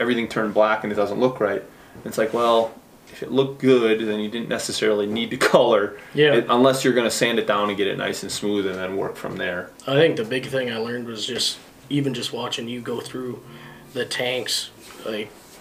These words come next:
Speaker 2: I would have already added more c-, rouge to it,
Speaker 1: Yeah. <laughs>
Speaker 2: coloring. Like, I
Speaker 1: Yeah.
Speaker 2: don't know, I always thought y-, you want that line to be pretty good and thick even when you're going through on your color, but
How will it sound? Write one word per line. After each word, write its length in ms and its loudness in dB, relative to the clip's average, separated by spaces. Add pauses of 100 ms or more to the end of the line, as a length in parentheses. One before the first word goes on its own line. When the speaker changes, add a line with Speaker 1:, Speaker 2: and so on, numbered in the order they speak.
(300)
Speaker 2:
I 140 4
would 160 4
have 220 -2 (140)
already 440 -2
added 280 -6
more 300 -6
c-, 60 -12 (380)
rouge 400 -2
to 180 0
it, 120 8
Speaker 1:
Yeah. 240 -2
<laughs> 100 -14
Speaker 2:
coloring. 480 6 (500)
Like, 180 6
I 100 6
Speaker 1:
Yeah. 20 4
Speaker 2:
don't 160 4
know, 380 4 (400)
I 120 0
always 260 6
thought 360 4 (340)
y-, 60 -10 (160)
you 180 -4
want 240 -2
that 260 -2
line 340 2
to 80 -2
be 200 -6
pretty 480 -2
good 160 0
and 140 -6
thick 360 -2
even 420 2
when 140 0
you're 140 -2
going 240 4
through 260 0
on 100 -2
your 100 -6
color, 340 6
but 240 -6